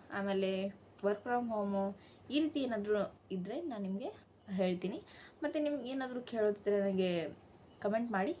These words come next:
ನಾನು ಅದರಲ್ಲಿ, ಅಹ್, ನಿಮಗೆ, ಅಹ್, ರಿಪ್ಲೈ ಮಾಡಿ ತಿಳಿಸ್ತೀನಿ. So ಇವತ್ತಿನ ವಿಡಿಯೋ ಬಂದ್ಬಿಟ್ಟು ಇಷ್ಟೇನೆ. ನನ್ನ ವಿಡಿಯೋ ಇಷ್ಟ ಆದ್ರೆ ಲೈಕ್ ಮಾಡಿ, ಶೇರ್ ಮಾಡಿ, ಕಾಮೆಂಟ್ ಮಾಡಿ,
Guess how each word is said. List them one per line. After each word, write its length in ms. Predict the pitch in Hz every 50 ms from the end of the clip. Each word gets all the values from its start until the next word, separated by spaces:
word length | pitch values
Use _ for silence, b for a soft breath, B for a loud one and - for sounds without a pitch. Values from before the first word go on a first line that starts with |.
| - 247
ನಾನು 180 | 214 202 202
ಅದರಲ್ಲಿ, 380 | 185 190 185 185 190 202 269 - B B B B B B B B -
ಅಹ್, 160 | 196 196 196
ನಿಮಗೆ, 240 | 190 190 190 185 208
ಅಹ್, 640 | 247 - - - - - - - 190 190 190 190 185
ರಿಪ್ಲೈ 260 | 185 190 185 - 196
ಮಾಡಿ 280 | 190 185 185 185 240 381 - - - - - -
ತಿಳಿಸ್ತೀನಿ. 540 | 202 190 185 180 - - 196 190 240 330 - - b b b b b b b b - - - -
So 260 | 269 233 208 240 269 - - - -
ಇವತ್ತಿನ 400 | 240 277 294 285 - 302 302 269
ವಿಡಿಯೋ 220 | 220 214 214 214
ಬಂದ್ಬಿಟ್ಟು 500 | 202 202 196 190 185 190 254 294 302 - -
ಇಷ್ಟೇನೆ. 420 | 185 - - 196 190 220 277 - - -
ನನ್ನ 200 | 208 208 220 226
ವಿಡಿಯೋ 180 | 226 214 208 190
ಇಷ್ಟ 220 | 190 185 - - 262
ಆದ್ರೆ 240 | 254 233 - 226 214
ಲೈಕ್ 280 | 208 196 202 226 - 226
ಮಾಡಿ, 220 | 226 226 220 220
ಶೇರ್ 280 | 220 - - 185 185 190
ಮಾಡಿ, 240 | 190 185 180 180
ಕಾಮೆಂಟ್ 360 | 185 - 196 208 233 240 - 226
ಮಾಡಿ, 240 | 220 214 220 233